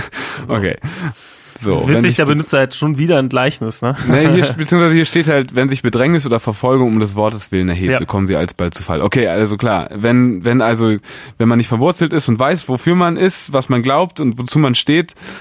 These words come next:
Speaker 2: äh, dann kommt, ähm, ja, irgendwie kommen negative Kommentare, „Hä, seit wann gehst du denn in die Kirche? Mhm, wie uncool.“ Ja,
Speaker 1: Ja.
Speaker 2: und dann war's das. Okay, gut. Der
Speaker 1: Genau.
Speaker 2: Lokalpolitiker, der Angst um seine,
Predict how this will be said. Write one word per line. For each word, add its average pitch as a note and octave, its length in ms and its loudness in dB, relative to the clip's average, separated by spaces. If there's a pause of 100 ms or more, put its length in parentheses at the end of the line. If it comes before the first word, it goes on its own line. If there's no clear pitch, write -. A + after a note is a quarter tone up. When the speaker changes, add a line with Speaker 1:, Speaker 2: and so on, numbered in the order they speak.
(120)
Speaker 2:
äh, A#2 260 2
dann A#2 320 2
kommt, B2+ 500 -2
ähm, G#2+ 440 0 (140)
ja, B2 160 2
irgendwie A2+ 360 2
kommen B2+ 240 0
negative B2 440 0
Kommentare, A2 500 0
„Hä, A2 160 2
seit G#2+ 220 -2
wann G2+ 100 0
gehst G2+ 220 -2
du B2 80 4
denn D3 160 2
in F#2 60 0
die F2 80 -2
Kirche? F#2 380 -2
Mhm, C3 320 2
wie G#2 80 -2
uncool.“ F#2+ 380 -4 (460)
Ja, A2 140 0
Speaker 1:
Ja. A#2+ 80 -2
Speaker 2:
und - 540 -4
dann G2+ 140 0
war's F2+ 200 -2
das. D#2+ 220 -8 (400)
Okay, G2 260 -4 (300)
gut. - 300 -10 (140)
Der A2 100 2
Speaker 1:
Genau. G3 180 4
Speaker 2:
Lokalpolitiker, A#2+ 640 0
der G#2+ 160 0
Angst A#2+ 240 0
um A2+ 120 2
seine, G2 840 0